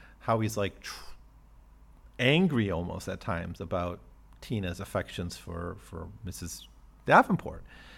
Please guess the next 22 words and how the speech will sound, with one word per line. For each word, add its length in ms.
And 480
he 180
always 200
trying 180
to 60
remind 420
her, 40
you 80
know, 100
you 180
know, 100
he's 160
married, 760
and, 360
uh, 120
he's 180
often 240
thinking 320
about 260
that. 260
And 120
that's, 540